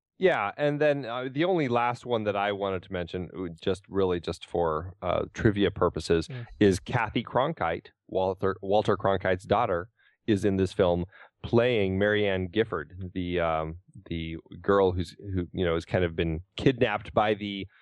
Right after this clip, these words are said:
Speaker 1: ecumeni-, ecumenical
Speaker 2: Ecumenical,
Speaker 1: <laughs>
Speaker 2: yeah.
Speaker 1: Liberation Army and has kind of been swayed to them, much like the, uh, the true story.
Speaker 2: You know, we, we haven't talked about Robert Duvall as Frank
Speaker 1: Yeah, oh, and Robert
Speaker 2: Hackett.
Speaker 1: Duvall,
Speaker 2: Yeah.
Speaker 1: yeah,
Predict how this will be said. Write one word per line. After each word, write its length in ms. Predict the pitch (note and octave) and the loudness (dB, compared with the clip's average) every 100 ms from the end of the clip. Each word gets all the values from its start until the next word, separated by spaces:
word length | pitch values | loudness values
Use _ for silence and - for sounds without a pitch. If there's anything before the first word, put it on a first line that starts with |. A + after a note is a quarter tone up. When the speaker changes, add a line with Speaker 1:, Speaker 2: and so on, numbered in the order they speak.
| _ _ _ _ _ | _ _ _ _ _
Speaker 1:
ecumeni-, 360 | B2 - A#2 A#2+ - | -2 0 2 0 -2
ecumenical 640 | A#2 A#2 A2 A2+ A#2 A2 | -2 0 4 2 4 4
Speaker 2:
Ecumenical, 800 | G2+ A#2+ C#3+ - D3 A#2+ A#2+ C3 | 4 2 0 0 2 4 4 4
Speaker 1:
<laughs> 40 | |
Speaker 2:
yeah. 300 | D#3 C3 C3 A#2+ | 4 2 2 4
Speaker 1:
Liberation 520 | A#2 B2+ B2+ B2+ B2+ B2+ | 4 4 4 4 4 2
Army 460 | A#2 A#2 A2+ A2 A2 - G#2+ - | 4 4 2 0 -4 -12 -16 -4
and 180 | A2+ G#2+ | 0 2
has 120 | G#2+ | 2
kind 200 | A#2+ G#2+ | 0 0
of 240 | G2 F#2 | -2 -6
been 200 | - G#2 | -6 -6
swayed 420 | G2 - G#2+ G#2 G#2 | -6 -4 -2 0 -2
to 80 | |
them, 240 | F#2 F2 E2+ | -4 -4 -4
much 200 | E2+ - | -6 -6
like 240 | D#2 D#2 - | -8 -8 -8
the, 160 | - - | -14 -14
uh, 60 | - _ _ - | -16 _ _ -6
the 100 | D#2+ | -6
true 300 | - D2+ D2+ | -6 -8 -8
story. 400 | - C#2+ C2+ E2+ _ _ - | -6 -6 -6 -10 _ _ -6
Speaker 2:
You 80 | E3+ | -2
know, 60 | D#3+ | 0
we, 160 | D#3+ | 0
we 140 | E3+ D#3 | 0 0
haven't 260 | G#3 G#3 | 0 -2
talked 200 | C#3+ C3+ | -4 -2
about 140 | B2 A2 | -2 -2
Robert 240 | A2 A2+ | -2 -2
Duvall 480 | A#2 B2+ F3 C#3+ - _ _ _ _ - | -4 -2 -2 -4 -8 _ _ _ _ -8
as 200 | A#2+ - | -6 -4
Frank 260 | - G3+ | 2 4
Speaker 1:
Yeah, 60 | E3+ | 4
oh, 40 | |
and 100 | G3 | 4
Robert 220 | F#3+ F3+ E3 | 4 2 0
Speaker 2:
Hackett. 140 | D3+ | -4
Speaker 1:
Duvall, 220 | - F#2+ | -6 -4
Speaker 2:
Yeah. 80 | B2 | -2
Speaker 1:
yeah, 160 | G#2 | -2